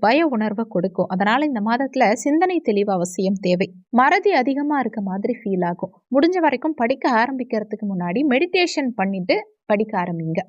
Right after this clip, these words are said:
விநாயகர் வழிபாடு பண்ணிட்டு அன்றைய தினத்தை ஆரம்பிக்கிறது உங்களுக்கு சிறப்பு. குறிப்பா படிக்க ஆரம்பிக்கிறதுக்கு முன்னாடி வீட்டு பக்கத்துல ஏதாவது விநாயகர் கோவில் இருக்குன்னா விநாயகரை வழிபட்டுட்டு அதுக்கப்புறமா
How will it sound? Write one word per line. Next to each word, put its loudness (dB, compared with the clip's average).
விநாயகர் 2
வழிபாடு 2
பண்ணிட்டு 2
அன்றைய 2
தினத்தை 2
ஆரம்பிக்கிறது -2
உங்களுக்கு -2
சிறப்பு. -2
குறிப்பா 2
படிக்க 0
ஆரம்பிக்கிறதுக்கு -4
முன்னாடி 0
வீட்டு 2
பக்கத்துல 0
ஏதாவது 2
விநாயகர் 2
கோவில் 0
இருக்குன்னா -2
விநாயகரை 0
வழிபட்டுட்டு 2
அதுக்கப்புறமா -2